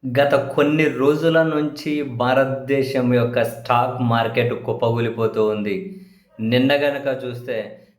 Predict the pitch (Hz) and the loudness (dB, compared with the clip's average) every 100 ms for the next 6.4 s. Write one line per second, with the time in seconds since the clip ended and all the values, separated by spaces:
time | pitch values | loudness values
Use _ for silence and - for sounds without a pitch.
0 | _ 113 123 127 117 113 120 135 131 120 | _ -4 -2 -2 -4 -6 -6 -6 -6 -4
1 | 123 135 131 123 120 117 113 113 - - | -2 -4 -4 -8 -6 -4 -4 -4 -6 -4
2 | 110 113 110 107 110 101 90 - - _ | -4 -2 -6 -6 -6 -6 -10 -16 -20 _
3 | _ _ _ _ _ _ _ _ _ _ | _ _ _ _ _ _ _ _ _ _
4 | _ _ _ _ _ _ _ _ _ _ | _ _ _ _ _ _ _ _ _ _
5 | _ _ _ _ _ _ _ _ _ _ | _ _ _ _ _ _ _ _ _ _
6 | - 135 143 139 | -4 0 2 0